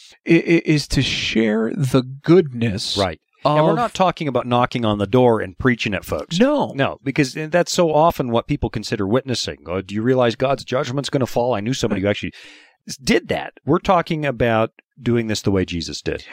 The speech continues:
Speaker 1: And the, and what's important about that, and we could spend a lot of time, this is a little bit of a, a soapbox issue for me. What's important to understand is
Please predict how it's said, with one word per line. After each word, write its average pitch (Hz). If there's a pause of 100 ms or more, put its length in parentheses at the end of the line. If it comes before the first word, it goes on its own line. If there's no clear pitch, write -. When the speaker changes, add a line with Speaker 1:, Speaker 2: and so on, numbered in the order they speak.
(120)
Speaker 1:
And 170
the, 170
and 160
what's 156
important -
about 131
that, 139
and 135
we 185
could 165
spend 143
a 127
lot 139
of 127
time, 135
this 131
is 135
a 131
little 180
bit 131
of 113
a, 123
a 131
soapbox 156
issue 156
for 131
me. 131 (500)
What's 175
important 240
to 170
understand 151
is 117